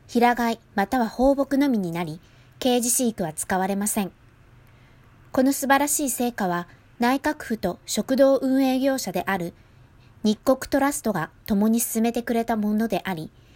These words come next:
日本では先進的で意欲的な決断だと高く評価されるでしょう。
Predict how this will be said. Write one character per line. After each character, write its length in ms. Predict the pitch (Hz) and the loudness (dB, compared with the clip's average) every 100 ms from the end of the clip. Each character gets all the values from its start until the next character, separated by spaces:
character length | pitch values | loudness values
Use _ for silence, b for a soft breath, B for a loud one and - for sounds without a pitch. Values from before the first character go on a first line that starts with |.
| b b b - | b b b -2
日 100 | 214 | 2
本 200 | 233 247 | 2 2
で 100 | 220 | 2
は 240 | 185 180 196 | 0 0 -4
先 280 | - 254 262 | 0 2 2
進 220 | 262 254 | 0 0
的 240 | 247 247 | -2 -2
で 200 | 233 233 - | 0 -2 -4
意 120 | 202 | 2
欲 180 | 240 262 | 2 2
的 240 | - 269 262 | -2 -2 0
な 100 | 262 | -2
決 240 | 240 - | -4 0
断 180 | 233 240 | 0 0
だ 120 | 247 | -2
と 200 | - 175 b b b | -4 -6 b b b
高 280 | - 277 254 | -2 0 0
く 220 | - 185 | 0 -4
評 260 | - 233 226 | -2 -2 0
価 120 | 190 | -4
さ 140 | - 190 | -8 -4
れ 120 | 185 | -2
る 100 | 202 | -2
で 80 | 170 | -4
し 160 | - | -4
ょ 60 | |
う。 60 | 175 | -6